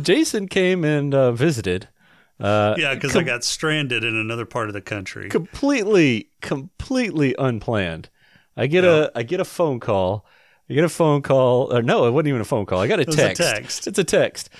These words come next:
Speaker 1: "Hey, uh, yeah, I need to crash at your house tomorrow."
Speaker 2: <laughs>
Speaker 1: Uh, okay. Meanwhile, he's supposed to have gone out of the country. Um,
Speaker 2: Right.
Speaker 1: and that did, uh, you know, I'm like, "Okay, well, maybe I misunderstood his,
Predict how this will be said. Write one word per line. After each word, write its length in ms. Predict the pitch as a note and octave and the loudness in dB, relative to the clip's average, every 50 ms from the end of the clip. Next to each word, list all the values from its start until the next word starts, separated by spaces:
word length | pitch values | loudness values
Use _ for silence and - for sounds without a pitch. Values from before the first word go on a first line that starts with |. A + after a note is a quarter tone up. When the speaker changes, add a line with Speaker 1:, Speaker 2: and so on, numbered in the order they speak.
| - - - - | -20 -20 -8 -2
Speaker 1:
"Hey, 440 | - F3 E3+ D3 C#3 C3 B2+ B2 - | 0 2 4 4 4 2 0 0 0
uh, 600 | - C3 B2+ B2+ B2 A#2+ A#2 A2+ A2 A2 G#2 G#2 - | 2 4 4 4 4 4 4 4 4 2 2 0 -2
yeah, 220 | - B2 B2+ C3+ A#2 | -2 0 2 2 2
I 80 | - C3 | 2 2
need 160 | D#3+ F3 D3 | 0 0 0
to 60 | A#2 - | -2 -2
crash 300 | - - C#3 C3 - - | 0 2 2 2 0 -2
at 140 | G#2 - - | -6 -4 0
your 160 | A#2+ A#2 G2+ | 2 2 2
house 240 | A2 F#2+ F2 E2+ - | 2 2 0 -2 -4
tomorrow." 500 | - G2+ F#2+ F2+ F2 E2+ E2+ E2+ F2+ - _ _ _ _ - | -4 -4 -2 -2 -2 -2 -4 -6 -8 -14 _ _ _ _ -16
Speaker 2:
<laughs> 160 | - - - E4 - - - - - - | -12 -8 -8 -8 -6 -6 -8 -6 -2 0
Speaker 1:
Uh, 540 | A2+ G#2 G#2 G2+ G2 F#2+ F2+ F2 E2+ E2 E2+ - - _ _ _ _ _ _ _ _ _ _ _ _ _ _ _ _ _ _ _ - | 2 2 2 2 2 2 0 0 -2 -4 -8 -14 -20 _ _ _ _ _ _ _ _ _ _ _ _ _ _ _ _ _ _ _ -4
okay. 520 | - F#2+ A#2+ B2 B2 A#2+ B2 C3+ C#3+ C3+ - _ _ _ _ _ _ _ _ _ _ _ | -2 0 2 2 2 2 2 2 0 -2 -6 _ _ _ _ _ _ _ _ _ _ _
Meanwhile, 460 | - C#3+ F3 G3 F3 D3+ D3 C#3 C3+ | -2 0 2 4 4 4 4 4 4
he's 180 | B2 C#3 C3 A2+ | 4 2 2 0
supposed 460 | - - D3 - - F3+ F3 D#3+ - | 0 0 0 2 4 2 2 2 2
to 380 | - C3 B2 A#2 A2+ G#2 F#2 - _ _ _ _ _ _ | 2 4 4 4 4 2 0 -4 _ _ _ _ _ _
have 180 | - A#2 A2 | -4 -2 0
gone 220 | A2+ C#3+ C3 B2 A#2 | 2 2 4 4 2
out 140 | A2+ G#2+ F#2+ | 0 0 0
of 40 | |
the 60 | F2+ F#2 | -2 -2
country. 540 | - - C3 A2+ G#2 - F2 F2 F2 F2 - _ - _ _ _ - | 0 0 0 0 0 0 -2 -2 -2 -4 -6 _ -20 _ _ _ -12
Um, 280 | A#2 F#2 F2+ F#2 F#2 | -6 -4 -2 0 2
Speaker 2:
Right. 300 | D#3+ D3+ C3 B2 B2 F2 F2+ F2 G#2+ - D3+ | 2 2 2 0 -2 -4 -8 -12 -14 -8 -6
Speaker 1:
and 140 | B2+ A2 G#2+ | -4 -2 0
that 160 | A#2 B2 A2 | 0 0 0
did, 220 | G#2+ A#2 A#2+ G#2+ A2+ | 0 -2 -2 0 -2
uh, 40 | |
you 360 | A#2+ A#2 - A2+ A2+ A#2+ A2+ G2+ | -4 -4 -4 -6 -6 -6 -6 -6
know, 220 | F2+ E2 D#2+ E2+ A2 | -4 -6 -8 -8 -6
I'm 160 | - G#2+ A2 | -4 -2 0
like, 220 | A2 G2+ G2 - - | 0 0 0 0 -2
"Okay, 360 | A2+ G#2+ - - G#2 G2+ G2+ | -4 -2 0 0 0 0 0
well, 380 | F#2+ G#2 G#2+ G#2 G#2 G2+ G2 - - - - _ _ | 0 0 0 2 2 0 -2 -4 -10 -20 -20 _ _
maybe 220 | - C3+ D#3 G#3 F#3+ | -2 0 4 4 4
I 60 | D#3+ | 4
misunderstood 760 | C#3+ C#3 C#3+ D3 - D#3 D3 C#3 A#2 - - - C3+ B2+ B2+ | 4 2 0 0 0 0 0 0 -2 -4 -2 -2 0 0 2
his, 380 | A#2+ A2+ G#2 F#2 F2 - - | 0 0 -2 -2 -4 -10 -16